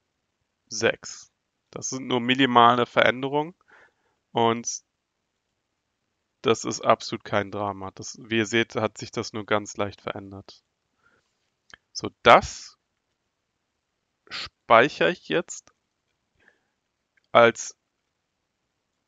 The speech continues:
gemergte oder geletterte S-, Seite. Das heißt, gelettertes Material. Es ist wichtig,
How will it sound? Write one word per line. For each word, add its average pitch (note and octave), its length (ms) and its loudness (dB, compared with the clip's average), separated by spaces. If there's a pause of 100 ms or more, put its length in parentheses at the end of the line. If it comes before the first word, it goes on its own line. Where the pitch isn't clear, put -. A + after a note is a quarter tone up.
(120)
gemergte A#2+ 720 2
oder A2+ 180 2
geletterte A2+ 560 2
S-, G#2+ 220 -12 (120)
Seite. G#2 340 -4
Das - 140 -10
heißt, G#2+ 260 -6 (500)
gelettertes - 1900 -10 (340)
Material. G#2+ 1300 -14 (760)
Es G#2+ 140 -10
ist - 180 -6
wichtig, F#3+ 420 2